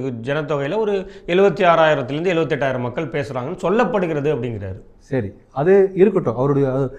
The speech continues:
Speaker 2: அவருடைய பார்வை உண்மையாக இருக்கட்டும். ஆனால் இந்த நாட்டிலே நூத்தி நாற்பது கோடி மக்கள் இருக்கிறார்கள் என்று சொன்னால், நூத்தி நாற்பது கோடி மக்களுக்கும் தெரிந்த மொழி சமஸ்கிருதம். இதை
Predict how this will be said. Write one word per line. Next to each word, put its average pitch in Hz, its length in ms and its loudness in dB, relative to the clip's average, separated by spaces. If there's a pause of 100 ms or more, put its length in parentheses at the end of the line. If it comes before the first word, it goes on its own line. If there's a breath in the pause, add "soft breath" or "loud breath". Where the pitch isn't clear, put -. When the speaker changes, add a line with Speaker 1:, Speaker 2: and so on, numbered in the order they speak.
(280 soft breath)
Speaker 2:
அவருடைய 143 240 4 (120)
பார்வை 165 220 6
உண்மையாக 165 420 6
இருக்கட்டும். 113 340 -2 (640)
ஆனால் 170 360 8 (760)
இந்த 170 120 2 (100)
நாட்டிலே 214 420 8
நூத்தி 240 380 4
நாற்பது 226 360 8 (120)
கோடி 202 220 10 (100)
மக்கள் 208 280 8
இருக்கிறார்கள் 185 480 8
என்று 151 220 0
சொன்னால், 147 420 6 (920)
நூத்தி 254 540 4 (120)
நாற்பது 240 440 8 (120)
கோடி 233 220 10 (100)
மக்களுக்கும் 254 600 6
தெரிந்த 320 340 12 (120)
மொழி 311 160 12 (100)
சமஸ்கிருதம். 226 500 6 (1400)
இதை 143 100 4